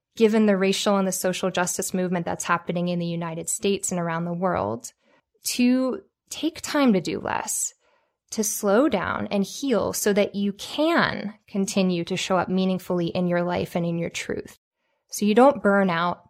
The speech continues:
by trying to take action over and over without re-energizing yourself. So the benefit really of doing nothing is just that, is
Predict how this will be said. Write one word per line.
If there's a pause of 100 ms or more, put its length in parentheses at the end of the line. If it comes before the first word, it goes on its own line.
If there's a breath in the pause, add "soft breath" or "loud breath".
(100)
by
trying
to
take
action
over
and
over (480)
without
re-energizing
yourself. (520)
So
the
benefit
really
of
doing
nothing (320)
is
just
that,
is